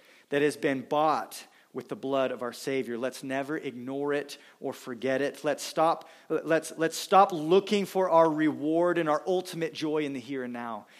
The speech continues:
and look to the finish line, to what God has promised, and strive for that and keep running the race towards our Savior, trusting in his purposes,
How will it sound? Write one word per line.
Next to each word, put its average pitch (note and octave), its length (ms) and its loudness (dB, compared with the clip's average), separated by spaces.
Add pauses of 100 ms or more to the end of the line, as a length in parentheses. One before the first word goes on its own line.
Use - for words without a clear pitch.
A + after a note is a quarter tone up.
(160)
and C#3+ 160 -6
look C#3+ 340 0
to G3 120 -4
the E3+ 80 -4
finish D#3+ 420 -8
line, B2 280 -4
to A2+ 80 -12
what C3 120 -8
God C3 240 -2
has B2+ 140 -14
promised, A2+ 540 -10 (220)
and C#3 160 -4
strive C#3+ 760 -2
for B2+ 160 -8
that G#2+ 500 -10 (380)
and A#2 140 -10
keep E3+ 280 -6
running C#3+ 300 -4
the B2+ 100 -4
race A#2 300 -2
towards A#2+ 320 -8
our A2+ 120 -10
Savior, G#2+ 520 -14 (240)
trusting G3 540 0
in F#3+ 100 -2
his F3+ 140 -8
purposes, - 760 -12